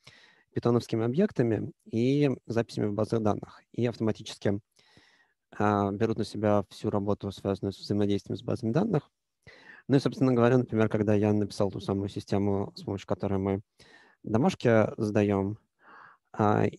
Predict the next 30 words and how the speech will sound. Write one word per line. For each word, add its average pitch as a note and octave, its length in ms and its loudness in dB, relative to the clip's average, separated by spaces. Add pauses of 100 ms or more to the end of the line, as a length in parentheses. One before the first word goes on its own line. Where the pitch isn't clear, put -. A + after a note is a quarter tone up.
значит, - 760 -8
она, A2 120 6
естественно, G#2+ 380 2
хранит G#2+ 320 2
все - 180 0
данные G2+ 360 0
как - 160 -10
раз - 180 -8
в - 40 -14
S - 120 -10
Q - 120 -4
L-табличке, A#2+ 500 -4
типа - 240 -14
той, G#2 140 0
которую G2+ 380 -2
мы, G2 180 -2 (760)
а, G2 400 2
в - 80 -20
прошлом, F#2+ 560 -2
а, G2+ 400 -4
на, G2+ 160 -2
на G#2+ 140 2
прошлом - 280 -4
занятии G2 340 0
разбирали. G#2 500 -2 (800)
Вот. A2+ 320 -2
Но, D3 520 4
а, A2 500 2
при - 180 0
этом, B2+ 340 2